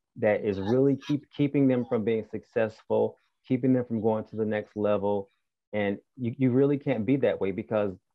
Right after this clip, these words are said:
one thing I've learned by, um, doing what I'm doing and becoming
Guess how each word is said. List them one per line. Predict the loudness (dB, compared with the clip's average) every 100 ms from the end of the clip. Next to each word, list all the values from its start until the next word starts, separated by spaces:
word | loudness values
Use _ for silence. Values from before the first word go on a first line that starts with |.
| _ _ _ _
one | -2 2 2
thing | 4 2
I've | 2 -2 -2
learned | -2 -2 -4 -8 -4
by, | -2 -2 -6 _ _ _
um, | -4 -4 -4 -8 -2
doing | 0 2
what | 2
I'm | 2
doing | 0 -2 -2
and | -4
becoming | -6 -4 -4 -2